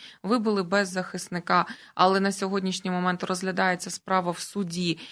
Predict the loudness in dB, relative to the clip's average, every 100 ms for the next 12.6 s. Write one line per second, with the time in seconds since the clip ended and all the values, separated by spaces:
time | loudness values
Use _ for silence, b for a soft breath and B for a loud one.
0 | B -6 -2 2 2 2 2 2 2 0
1 | -4 -2 0 0 -2 -2 -2 0 -2 -2
2 | -6 -2 -2 -2 -6 -4 -2 -2 -2 B
3 | B -2 2 4 4 4 2 0 -6 -8
4 | -4 -2 -2 -2 -2 -4 -10 _ -6 -2
5 | 0 -2 -2 -4 -2 0 0 0 -2 -4
6 | B B B 4 6 6 4 2 0 -4
7 | -2 0 2 0 0 -4 -4 -2 -2 -2
8 | -4 0 2 2 2 0 -4 -4 -2 -2
9 | -4 -20 _ -8 -4 -2 -2 -4 -4 -4
10 | -4 -2 -2 -2 B B -2 0 0 -2
11 | -2 -2 -4 -4 -4 -6 -8 -6 -4 -4
12 | -4 -4 -4 0 2 2